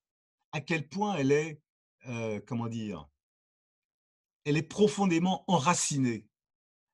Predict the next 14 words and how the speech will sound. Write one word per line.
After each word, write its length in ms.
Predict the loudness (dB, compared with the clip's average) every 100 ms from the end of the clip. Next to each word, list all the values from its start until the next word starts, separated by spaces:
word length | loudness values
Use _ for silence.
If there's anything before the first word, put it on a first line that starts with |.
| _ -8
euh, 600 | -4 0 0 0 -4 -8
dans, 300 | -2 2 2
dans, 180 | 2 0
dans, 200 | 0 -2
dans 140 | 0
l'état 300 | 2 2 0
d'esprit 540 | -2 -2 -4 -4 -4 -2
de 100 | -4
toutes 320 | -2 -4 -2
les 100 | -2
générations 640 | -2 -2 -2 -4 -6 -6 -2
de 100 | 2
Noirs 340 | 2 2 0
américains. 540 | -2 -2 -4 -4 -8